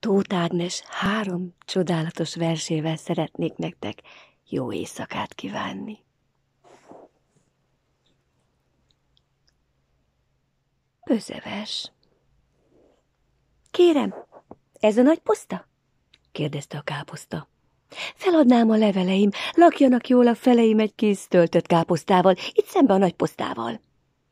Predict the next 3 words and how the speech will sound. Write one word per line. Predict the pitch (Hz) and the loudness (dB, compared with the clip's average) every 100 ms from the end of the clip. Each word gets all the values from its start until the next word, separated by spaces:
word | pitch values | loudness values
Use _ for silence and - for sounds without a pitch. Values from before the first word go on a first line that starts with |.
| _ _ _ _ _ _ _ _ _ _ | _ _ _ _ _ _ _ _ _ _
Elmondtam | 202 202 196 180 175 175 | 2 6 6 4 4 4
már | 170 165 | 4 2
tizenegyszer, | 160 226 180 202 190 - - 175 156 | 4 4 6 4 4 0 -6 -6 -4